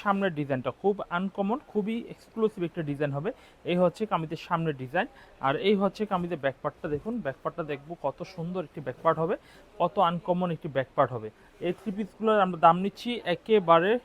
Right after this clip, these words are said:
রিজনেবল একটি দাম, মাত্র, মাত্র পাঁচশো টাকা। পাঁচশো টাকায় কিন্তু এই থ্রি পিসের কালেকশনগুলো সব পেয়ে যাবেন। এই হচ্ছে কামিজের সামনের ওড়নার ডিজাইনটা। এটার মধ্যে কালার হবে, আমি কালার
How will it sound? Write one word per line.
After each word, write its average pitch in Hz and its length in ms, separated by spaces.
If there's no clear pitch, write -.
রিজনেবল 170 400
একটি - 140
দাম, 165 160
মাত্র, 160 280
মাত্র 139 240
পাঁচশো 185 380
টাকা। 110 160
পাঁচশো - 340
টাকায় 185 260
কিন্তু 175 240
এই 160 120
থ্রি - 180
পিসের 170 300
কালেকশনগুলো 156 880
সব 226 180
পেয়ে 131 200
যাবেন। 110 180
এই 156 120
হচ্ছে 165 280
কামিজের 160 440
সামনের 160 300
ওড়নার 185 320
ডিজাইনটা। 110 320
এটার 220 200
মধ্যে 220 160
কালার 196 300
হবে, 202 160
আমি 180 120
কালার 196 280